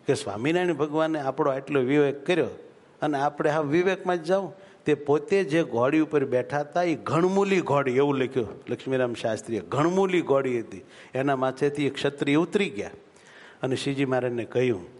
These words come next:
કે, "આ ઘોડી તમને અર્પણ કરું છું." શ્રીજી મહારાજ કે, "ના, ના, ના, ના, દરબાર, એવું હોય?" તો કે, "ના, માનવું જ પડશે ભણું, અમારી આટલી ભેટ લેવી જ પડશે."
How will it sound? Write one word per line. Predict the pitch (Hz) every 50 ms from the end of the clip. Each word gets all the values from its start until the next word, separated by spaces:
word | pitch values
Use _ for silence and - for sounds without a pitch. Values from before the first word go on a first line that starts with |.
| - - - - _
કે, | - 139
"આ | 127 120 117
ઘોડી | 104 - 110 117 123 127 123
તમને | 123 - 120 113 127 123 117
અર્પણ | 110 107 110 - 135 131 127
કરું | 107 - 113 104 101 92
છું." | 92 - - - -
શ્રીજી | - 135 143 180
મહારાજ | 180 185 185 190 190
કે, | 190 196 190
"ના, | 175 165 165 170
ના, | 185 185 190 190
ના, | 190 190 196 190
ના, | 196 190
દરબાર, | 185 170 180 185 175 185 180 165 156
એવું | 151 160 170 165
હોય?" | 160 165 185 196 190
તો | 185 - 160 139
કે, | - 135 120
"ના, | 113 120 135 147 147 131 113 92 - - - - - - - - - - - - - -
માનવું | 104 110 117 117 127 135 143 160 185 208 214
જ | 202
પડશે | 214 190 180 156 - - 165
ભણું, | 143 113 110 127 135 139 139 127 107 - - - - - - -
અમારી | - 120 127 139 143 139 143 135
આટલી | 127 131 131 143 139 139
ભેટ | 139 135 113 123 131 139 135 127
લેવી | 117 113 117 123 131 147 165 190
જ | 180 165 -
પડશે." | 170 175 165 160 - 156 139 110